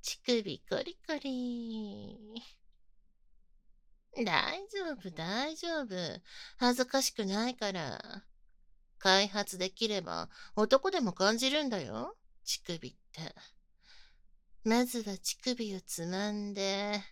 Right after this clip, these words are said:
離して、これを繰り返す。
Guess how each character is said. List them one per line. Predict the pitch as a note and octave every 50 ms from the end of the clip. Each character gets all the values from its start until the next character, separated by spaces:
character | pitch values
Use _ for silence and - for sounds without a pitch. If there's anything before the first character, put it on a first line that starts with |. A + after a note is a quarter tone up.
| - _ _ _ _ _ _ -
離 | - D#3 C#3 C#3 C#3 C#3+ C#3+ E3 F3+
し | - - - - - - -
て、 | - - - - - - - - - - F#3+ - - - - - - - - - - - - - -
こ | - G3+
れ | G3 G3 G#3 G#3+ G#3+
を |
繰 | G#3 - - - D3+ -
り | F#3 F#3+ - - -
返 | G3 G3 F#3+ F#3+ F3
す。 | - - - -